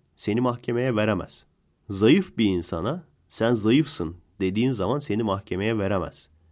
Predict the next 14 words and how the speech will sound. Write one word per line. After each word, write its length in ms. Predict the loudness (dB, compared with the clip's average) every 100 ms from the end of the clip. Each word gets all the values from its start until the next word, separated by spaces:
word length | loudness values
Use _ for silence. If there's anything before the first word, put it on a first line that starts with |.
| -12
Şişman 460 | -10 -4 0 4
da 80 | 6
verebilir 360 | 6 4 2 0
mi 120 | 0
bilmiyorum. 280 | -2 -2 -2
Herhalde 260 | -2 0
onda 220 | 0 0
da 100 | -2
veremez. 400 | -4 -8 -12 -16 _ _ _ _ -4
Ama 340 | 0 -2 -4 _ _ _
geri 260 | 4 4 6
zekalı 520 | 2 4 2 2 -2
bir 80 | -4
insana 520 | -4 -4 -4 -4